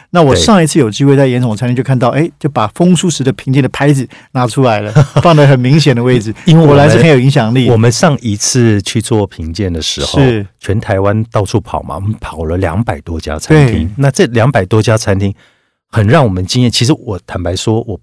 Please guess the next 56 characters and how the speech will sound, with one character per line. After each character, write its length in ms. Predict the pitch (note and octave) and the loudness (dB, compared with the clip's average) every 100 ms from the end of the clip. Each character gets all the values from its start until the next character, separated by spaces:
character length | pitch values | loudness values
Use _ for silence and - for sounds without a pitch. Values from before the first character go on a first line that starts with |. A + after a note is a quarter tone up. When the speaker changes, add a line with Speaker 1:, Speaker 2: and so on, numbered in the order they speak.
| _ | _
Speaker 2:
并 160 | D3+ A2+ | -2 -2
不 180 | - B2+ | -2 -6
知 200 | - A2+ | -4 -2
道 260 | A2+ F#2 - | -2 -4 -6
这 100 | - | -6
些 140 | A#2 | -4
餐 180 | A2 F#2+ F#2+ | -4 -6 -8
厅 240 | F#2+ F#2+ - | -10 -12 -4
Speaker 1:
都 100 | E3+ | 0
是 60 | D#3+ | 4
同 180 | D3 | 4
一 40 | C#3+ | 4
个 80 | C#3+ | 4
集 120 | C#3 | 2
团。 280 | B2 G#2+ G#2+ | 0 -2 -4
Speaker 2:
同 240 | - C#3 | 0 2
一 40 | C#3+ | 2
个 120 | C#3+ | 0
集 220 | - A2+ | 0 -4
团， 240 | G2+ F2 F#2+ - - | -2 -4 -4 -10 -8
我 120 | A2 | -2
是 120 | G#2 F#3 | 0 0
真 220 | - E3+ | 2 2
的 80 | C3 | 2
不 100 | A2+ | 0
知 120 | A#2+ | 0
道。 120 | G#2+ - - | 0 -2 -2
尤 100 | D3 | 0
其 160 | F3 B2 | 2 2
是 100 | D3+ | 2
我 140 | G2+ | 2
们 160 | F2+ - | 0 0
到 140 | C3 | 2
了 160 | A2+ F#2+ | 2 2
新 320 | - A#2+ A2+ | 0 0 0
竹 240 | - D2 | -2 -8
的 100 | D2+ | -8
时 200 | D2+ - | -8 -8
候， 240 | C#2 - - _ _ | -8 -8 -8 _ _
到 100 | F3 | 0
了 80 | D#3 | 0
新 240 | - E3+ | 2 2
竹 200 | E3+ G#2+ | 4 2
呢， 180 | G#2 A2 A2+ _ _ _ _ _ _ | 0 -2 -4 _ _ _ _ _ _
我 80 | - | -2
们 100 | G2 | 0
吃 120 | - | 2
了 60 | C3+ | 4
一 80 | A#2+ | 4
家 220 | A#2+ A2 | 2 0
餐 180 | A#2 A2 | 0 0
叫 140 | G#2 | 0
善 240 | - B2 F2 | -2 -2 -4
果 240 | - - | -8 -14
堂。 280 | - D#2+ B1+ | -10 -10 -6
Speaker 1:
嗯。 460 | C3+ C3 A#2+ F#2+ F#2+ | 0 2 2 -2 -8